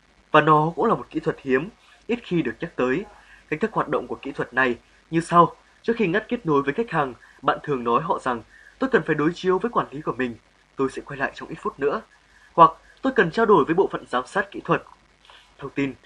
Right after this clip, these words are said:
"Tuy nhiên, phải tới ba người giám sát mới có mặt tại đây."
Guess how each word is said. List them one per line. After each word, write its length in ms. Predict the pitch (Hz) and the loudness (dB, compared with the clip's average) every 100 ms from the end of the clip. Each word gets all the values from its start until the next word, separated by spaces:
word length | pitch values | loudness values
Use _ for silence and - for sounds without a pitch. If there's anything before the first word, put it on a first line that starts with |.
| - - - | -20 -20 -6
"Tuy 100 | 196 | -4
nhiên, 440 | 175 180 175 175 170 - | 0 0 0 -6 -10 -8
phải 120 | 139 | -6
tới 260 | - 123 139 175 | -2 -2 -2 -4
ba 180 | 165 170 | -4 -4
người 160 | 147 110 | -2 -4
giám 180 | 120 | -6
sát 320 | - 196 226 143 | -6 -6 -6 -8
mới 100 | 135 | -8
có 120 | 139 | -4
mặt 160 | 151 - | -4 -6
tại 100 | - | -2
đây." 200 | 143 | 0